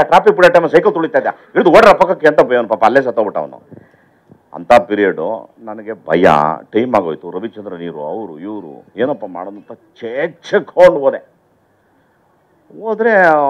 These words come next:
ಅವ್ನು ಹೇಳಿದ address ನಾನು ನೋಡ್ತೀನಿ, ಯಾವುದೋ ಲಾರಿ ರಿಪೇರಿ ಮಾಡೋ ಸೆಂಟ್ರಿಗೆ ಹೊರ್ಟೋಯ್ತದು, ಪ್ಯಾಲೇಸಲ್ಲಿ ಊರಾಗ್ಲ ಆಯ್ತಲ್ಲ. ಅವ್ನು ನೋಡಿದೆ, ಎಲ್ಲಿ, ಎಲ್ಲಿ shooting ಅವರೇ ಕಾಣ್ತಾ ಇಲ್ವಲ್ಲ ಅಂತ. ಈ-, ಈಚೆ ಬಂದು ಸಾರ್ ಅಂತ ಕೇಳೋದ್ರಲ್ಲಿದ್ದೆ, ಅವನು ಮರಾಠಿನಲ್ಲಿ ಹೇಳ್ದ,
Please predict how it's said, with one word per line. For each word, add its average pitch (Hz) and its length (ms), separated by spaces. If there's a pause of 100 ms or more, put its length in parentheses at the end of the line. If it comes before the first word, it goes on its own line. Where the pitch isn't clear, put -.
ಅವ್ನು 156 220
ಹೇಳಿದ 220 300
address 185 360
ನಾನು 175 120
ನೋಡ್ತೀನಿ, 170 460
ಯಾವುದೋ 160 300
ಲಾರಿ 143 300
ರಿಪೇರಿ 170 340
ಮಾಡೋ 147 200
ಸೆಂಟ್ರಿಗೆ 143 360
ಹೊರ್ಟೋಯ್ತದು, 95 440 (280)
ಪ್ಯಾಲೇಸಲ್ಲಿ 147 440
ಊರಾಗ್ಲ 139 340
ಆಯ್ತಲ್ಲ. 95 260 (760)
ಅವ್ನು 180 200
ನೋಡಿದೆ, 175 480
ಎಲ್ಲಿ, 190 200
ಎಲ್ಲಿ 247 240
shooting 240 280
ಅವರೇ 214 140
ಕಾಣ್ತಾ 170 300
ಇಲ್ವಲ್ಲ 147 280
ಅಂತ. 95 180 (1000)
ಈ-, - 40
ಈಚೆ 196 400
ಬಂದು 170 480
ಸಾರ್ 175 280
ಅಂತ 233 180
ಕೇಳೋದ್ರಲ್ಲಿದ್ದೆ, 160 720
ಅವನು 110 260
ಮರಾಠಿನಲ್ಲಿ 143 720
ಹೇಳ್ದ, 139 180